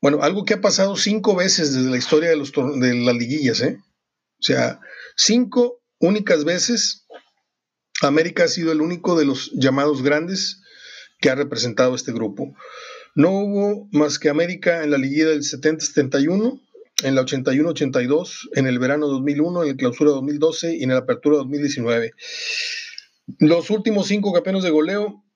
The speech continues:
mexicanos han sido Pulido, que hoy comparte, a mí no me gustan los campeonatos de goleo repartidos, se me hace como que,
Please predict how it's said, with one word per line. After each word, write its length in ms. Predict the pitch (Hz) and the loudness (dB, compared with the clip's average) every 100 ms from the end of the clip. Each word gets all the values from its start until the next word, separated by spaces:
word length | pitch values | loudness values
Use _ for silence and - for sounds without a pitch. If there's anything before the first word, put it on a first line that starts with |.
| _ _ | _ _
mexicanos 680 | 151 156 147 139 196 208 185 | 2 2 0 0 0 0 0
han 100 | 196 | -2
sido 300 | 185 202 196 | 2 0 2
Pulido, 600 | 156 175 226 247 269 - _ _ _ _ _ _ _ _ - - | 2 4 4 2 0 -6 _ _ _ _ _ _ _ _ -4 4
que 60 | |
hoy 140 | 160 170 | 2 4
comparte, 600 | 170 135 165 160 156 - | 0 2 0 2 -2 2
a 40 | |
mí 80 | 175 | 0
no 60 | 214 | 2
me 80 | 143 | 2
gustan 300 | 143 139 120 | 2 0 -2
los 260 | - - - - - - - | -4 -12 -18 -20 -20 -20 -2
campeonatos 540 | 135 117 123 120 120 127 | -2 0 0 0 2 2
de 60 | |
goleo 440 | 110 110 113 110 - _ _ _ _ _ | 2 2 2 0 -8 _ _ _ _ _
repartidos, 640 | - 123 110 - 113 107 | 0 2 2 -2 -4 -4
se 100 | - | 0
me 120 | 120 123 | 2 2
hace 200 | 143 135 | 0 -2
como 280 | 123 113 | -2 -2
que, 260 | 110 113 | -4 -6